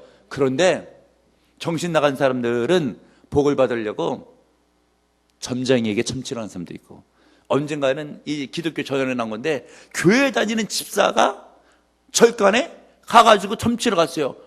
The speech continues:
복을 받으려고. 그러니까 이것이 귀신을 받은 점쟁이는 또 귀신같이 알거든요. 아니, 교회 다니는 사람이 뭐 때문에 왔냐고, "빨리 나가라고, 점괘가 안 나온다고." 그러더래요.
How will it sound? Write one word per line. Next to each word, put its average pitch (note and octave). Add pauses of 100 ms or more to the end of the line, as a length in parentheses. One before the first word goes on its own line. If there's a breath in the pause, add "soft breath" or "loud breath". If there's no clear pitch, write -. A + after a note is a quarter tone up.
(120)
복을 B3
받으려고. C3+ (460)
그러니까 G#3+ (560)
이것이 A3+
귀신을 A#3+
받은 G3+
점쟁이는 F3+
또 F#3
귀신같이 E3 (100)
알거든요. A#2 (340 soft breath)
아니, C#4
교회 D#4
다니는 C#4
사람이 C4
뭐 B3+
때문에 B3
왔냐고, G#3
"빨리 D4+
나가라고, G3
점괘가 B3+
안 F#3
나온다고." A2+ (160 soft breath)
그러더래요. D3+